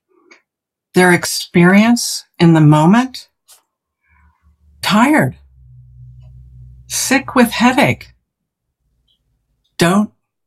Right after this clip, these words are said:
understand. Hi! In the verse,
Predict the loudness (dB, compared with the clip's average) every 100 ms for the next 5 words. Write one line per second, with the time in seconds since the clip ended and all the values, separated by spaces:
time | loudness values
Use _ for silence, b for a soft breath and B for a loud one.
0 | _ _ _ 2 2 2 -4 -2 0 0
1 | 0 -6 -12 _ _ _ _ _ _ _
2 | _ _ _ -20 -20 _ -20 -20 _ _
3 | _ _ _ _ _ _ -2 2 2 2
4 | -4 -8 _ _ _ _ _ _ _ _
5 | _ _ _ _ _ _ _ _ _ _
6 | _ _ _ _ b b b b b b
7 | -2 0 2 2 0 0 -4 -10 -12